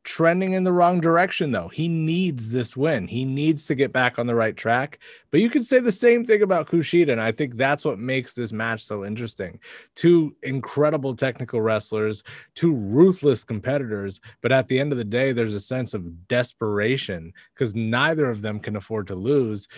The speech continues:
And a win on this stage, not only a TakeOver, but a WrestleMania week TakeOver, it, it doesn't really get much bigger than that.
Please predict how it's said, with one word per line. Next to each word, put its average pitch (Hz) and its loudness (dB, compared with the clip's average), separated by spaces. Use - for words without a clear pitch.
And 123 -4
a 123 -2
win 143 2
on 113 -4
this 135 -2
stage, 147 -2
not 147 0
only 135 -2
a 107 -2
TakeOver, 123 -2
but 101 -4
a 101 -2
WrestleMania 117 -4
week 104 -6
TakeOver, 151 -2
it, 131 -6
it 143 -10
doesn't 156 2
really 151 4
get 135 2
much 131 -2
bigger 120 0
than 107 -2
that. 113 0